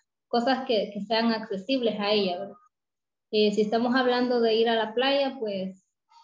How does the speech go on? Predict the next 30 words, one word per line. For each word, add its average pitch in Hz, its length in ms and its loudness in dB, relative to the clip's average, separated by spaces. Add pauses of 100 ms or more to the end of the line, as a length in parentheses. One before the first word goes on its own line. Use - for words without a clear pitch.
eh, 202 300 -2
lo 202 140 2
que 202 80 -2
decía 190 260 0
la 233 120 2
compañera, 208 520 0
un 208 120 -2
bloqueador 208 480 -2
solar, 202 460 -4 (340)
un 214 120 0
buen 214 200 2
bloqueador 208 420 -2
solar, 220 720 -2
eh, 202 140 -2
referirnos 202 600 -2
a, 185 400 -6 (640)
este, 202 960 0
cuánto 208 460 0
tiene 208 440 -2
de, 180 360 -4
o - 40 -16
sea, 190 360 -2
que 196 140 0
si, 190 340 -2
si 202 100 -2
nos 202 180 0
va 208 80 2
a 220 80 -2
proteger 214 500 -2
bien, 285 300 2